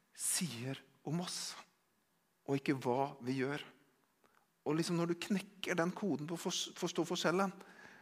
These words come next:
så kommer det til å åpne seg opp et ny verden for deg. Din identitet er ikke lenger hva du gjør. Jeg vet at jeg kommer til å gå ut og gjøre dumme ting etter dette her.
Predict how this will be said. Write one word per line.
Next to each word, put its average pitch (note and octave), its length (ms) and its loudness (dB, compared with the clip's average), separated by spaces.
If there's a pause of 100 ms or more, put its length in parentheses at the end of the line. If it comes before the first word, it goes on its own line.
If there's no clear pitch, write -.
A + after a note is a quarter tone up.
(160)
så - 160 -4
kommer D3+ 240 0
det D#3 100 -4
til E3 80 4
å D#3+ 200 6
åpne B2+ 260 -4
seg C3+ 160 4
opp - 160 -2
et - 80 -6
ny D3 220 0 (100)
verden C3 500 4
for E3+ 160 0
deg. G3 140 0 (640)
Din D#3 160 4
identitet F#3 640 2 (480)
er C3+ 340 2
ikke F3 220 2
lenger D3+ 400 0 (320)
hva C3+ 160 4
du D3+ 100 -2
gjør. D3+ 160 2
Jeg F3 120 4
vet D3+ 240 4
at D3+ 100 -2
jeg D#3 160 2
kommer D3 180 -6
til D#3 80 -4
å - 60 -4
gå E3 160 4
ut C3+ 220 -6
og D3+ 80 0
gjøre D3 180 2
dumme B2 240 -2
ting C#3 160 -4
etter C3+ 180 -2
dette B2+ 220 0
her. C#3 220 -4